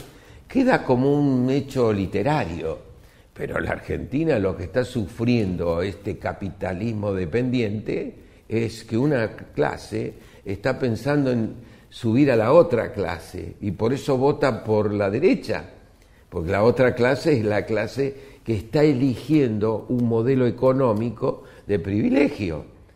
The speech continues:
y que invita a la producción a sus amigos y a sus conocidos y se reparte, eh, las utilidades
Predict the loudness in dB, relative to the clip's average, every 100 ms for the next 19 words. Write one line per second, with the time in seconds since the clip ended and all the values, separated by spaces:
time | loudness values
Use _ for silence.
0 | -20 _ -20 -2 2 2 4 4 4 0
1 | -4 2 4 4 2 0 0 0 2 0
2 | -2 -4 -2 -2 -2 -2 -2 -2 -4 0
3 | 0 -2 -8 -8 -6 -4 -6 -8 -4 -2
4 | 0 0 -2 -4 -8 -20 -20 _ _ -14
5 | -4 -2 -2 -8 -6 -6 -6 -6 -2 -2
6 | 0 -2 -4 -8 -6 -4 -4 0 2 2
7 | 2 2 2 4 6 6 0 -10 -20 -20
8 | -20 -20 -6 -2 0 0 -4 -6 -8 -4
9 | -2 0 0 0 2 2 2 2 0 0
10 | 2 0 -2